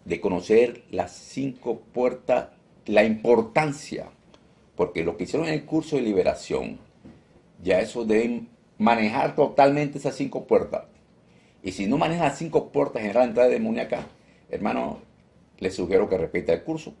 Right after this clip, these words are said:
Porque es que todo base en eso, para hacer la liberación en, a través de este ministerio. Es una de las cosas importantes, ¿ok? Es una, ¿ok? No, no, no la única, ¿ok? Es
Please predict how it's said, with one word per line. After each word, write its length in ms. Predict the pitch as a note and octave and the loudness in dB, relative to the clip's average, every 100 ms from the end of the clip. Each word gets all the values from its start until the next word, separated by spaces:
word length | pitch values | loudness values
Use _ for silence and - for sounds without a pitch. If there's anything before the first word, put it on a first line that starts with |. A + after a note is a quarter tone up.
| _ _ _ _ _ _ _ _ _ - _ | _ _ _ _ _ _ _ _ _ -20 _
Porque 200 | G#2+ - | 0 0
es 60 | |
que 100 | - | 0
todo 420 | D#3 - F3+ F3+ D#3 | -6 0 4 4 4
base 340 | F3+ - D#3+ | 0 0 -2
en 180 | D#3+ F3 | -2 -4
eso, 300 | E3 - - _ _ _ _ _ | -6 -12 -14 _ _ _ _ _
para 120 | F2+ F2 | -4 -2
hacer 200 | - G2+ | 0 -2
la 60 | |
liberación 480 | G2+ F#2 D#2+ A2 B2 - - | 0 0 2 0 -2 -6 -18
en, 220 | - E2+ C#2 | -6 -4 -2
a 60 | |
través 200 | F2+ D#2 | 2 2
de 20 | |
este 120 | - F#2+ | 2 -4
ministerio. 360 | F#2 D#2 - | -4 -6 0
Es 60 | C3+ | 2
una 120 | F#3+ | 4
de 40 | D#3 | 2
las 140 | A2+ | 2
cosas 320 | - D#3 - | 0 -2 -2
importantes, 640 | B2+ G#2+ F2+ - E2+ D#2 - | -6 -4 -4 -2 -2 -2 -6
¿ok? 100 | - - - _ _ - | -4 -8 -12 _ _ -10
Es 180 | - | -6
una, 180 | - A#3 | -2 -4
¿ok? 580 | - _ _ _ _ - - | -6 _ _ _ _ -14 -10
No, 180 | D#2+ - - | -12 -12 -6
no, 180 | F#2 | -6
no 120 | - G2 | -2 0
la 60 | |
única, 300 | A#2+ G#2 E2+ | 2 0 -4
¿ok? 120 | E2+ - - | -6 -6 -12
Es 200 | - - | -10 -10